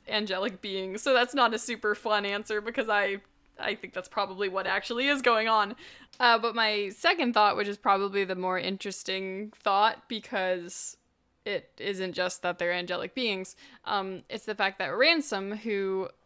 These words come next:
presumably has knowledge of, um, the idea of angels and believes in the supernatural world, he's sort of immediately skeptical of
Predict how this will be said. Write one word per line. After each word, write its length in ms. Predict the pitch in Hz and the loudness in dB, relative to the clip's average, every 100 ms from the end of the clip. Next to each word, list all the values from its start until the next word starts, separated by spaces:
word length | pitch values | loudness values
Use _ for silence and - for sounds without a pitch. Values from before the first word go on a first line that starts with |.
| _ _ _ | _ _ _
presumably 840 | - 240 202 302 330 302 247 208 | -4 -4 0 0 2 2 0 -2
has 720 | 202 190 190 190 185 - - _ _ _ - | 0 2 2 2 -4 -8 -10 _ _ _ -8
knowledge 640 | 202 208 214 233 226 214 - | 0 4 4 4 0 -2 -2
of, 580 | 214 208 214 233 - - _ _ _ - | 2 4 2 -2 -10 -18 _ _ _ -2
um, 500 | 196 185 180 175 - | 2 2 -2 -8 -8
the 120 | - 196 | 0 2
idea 400 | 190 208 226 220 | 2 2 4 4
of 160 | 190 175 | 2 -2
angels 500 | 190 190 190 190 180 | -2 -2 -2 -2 -2
and 200 | 196 185 | -4 -4
believes 480 | 180 208 254 254 226 | -4 -6 -4 -4 -2
in 120 | 180 | -4
the 60 | |
supernatural 800 | 185 208 180 185 175 175 - 185 | -4 -6 -6 -4 -2 -4 -4 -4
world, 400 | 175 175 170 180 - - - | -2 -4 -4 -6 -14 -20 -20
he's 580 | - 240 247 254 240 - - _ - | -4 0 2 2 -2 -6 -10 _ -12
sort 300 | - 220 208 | -2 0 0
of 80 | |
immediately 560 | 196 202 202 196 - 185 | -2 -4 -4 -4 -6 -6
skeptical 880 | - - - 339 - - 143 - - _ _ _ - | -6 -6 -2 -2 -2 -6 -6 -8 -12 _ _ _ 2
of 600 | 208 185 180 175 - | 4 4 0 -8 -14